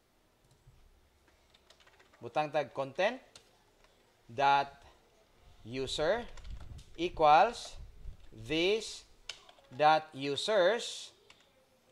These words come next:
Unsa nga index?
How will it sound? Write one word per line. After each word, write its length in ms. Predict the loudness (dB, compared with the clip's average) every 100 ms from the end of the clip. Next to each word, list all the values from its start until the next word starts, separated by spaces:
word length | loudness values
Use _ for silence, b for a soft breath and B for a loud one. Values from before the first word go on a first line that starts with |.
| _ _ _ _ -8
Unsa 240 | -2 2
nga 240 | 2 2 -2 -14 _ _ _ _ _ _
index? 640 | -4 -2 -2 -4 -14 -16